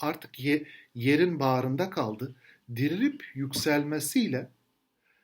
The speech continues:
iman edenlere beklediği yenilenme ve sonsuz kurtuluşu bir armağan olarak verdi.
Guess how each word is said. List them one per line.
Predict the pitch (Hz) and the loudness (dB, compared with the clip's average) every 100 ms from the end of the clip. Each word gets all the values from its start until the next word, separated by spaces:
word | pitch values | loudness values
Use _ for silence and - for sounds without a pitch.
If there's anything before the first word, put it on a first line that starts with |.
| _ _ _ | _ _ _
iman | 143 156 175 226 180 | -4 -2 0 2 2
edenlere | 135 127 123 123 151 180 - _ _ - | 2 2 0 4 4 2 -6 _ _ -2
beklediği | 120 151 151 156 143 185 165 123 | 4 4 4 2 2 -2 -2 0
yenilenme | 143 143 139 139 151 160 123 127 | 0 2 0 0 -2 -4 -4 -2
ve | 123 | -2
sonsuz | - 143 127 - - | -2 -4 -6 -8 -6
kurtuluşu | 123 120 120 - 131 | -6 -4 -6 -6 -2
bir | 131 135 131 | -2 -2 -4
armağan | 113 117 123 123 | -2 -2 -2 -2
olarak | 104 101 101 - | -4 -8 -10 -12
verdi. | 92 92 | -14 -14